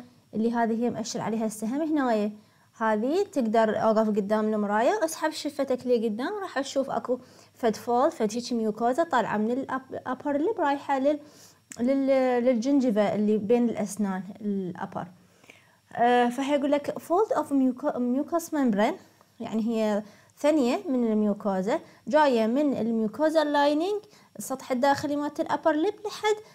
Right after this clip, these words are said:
الريسيدوال ريج، ال-، الليبيال سيرفيس مالت الريسيدوال ريج. هذه هنايا لما أني أجي أس-، أو أسوي دنشر للبيشنت،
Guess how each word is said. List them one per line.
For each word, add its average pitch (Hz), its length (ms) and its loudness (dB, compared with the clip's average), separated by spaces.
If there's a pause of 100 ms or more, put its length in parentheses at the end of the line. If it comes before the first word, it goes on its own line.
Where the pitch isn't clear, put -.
(140)
الريسيدوال 302 880 2
ريج، 220 180 2
ال-، 220 280 0
الليبيال 226 520 0
سيرفيس 320 520 0
مالت 330 300 -2
الريسيدوال 277 640 -2
ريج. 160 200 0 (1600)
هذه 403 300 4
هنايا 226 280 4
لما 233 380 0
أني 233 180 0
أجي 233 140 2
أس-، - 120 -4
أو 165 140 -2
أسوي 302 400 0
دنشر 262 520 0
للبيشنت، 320 720 -4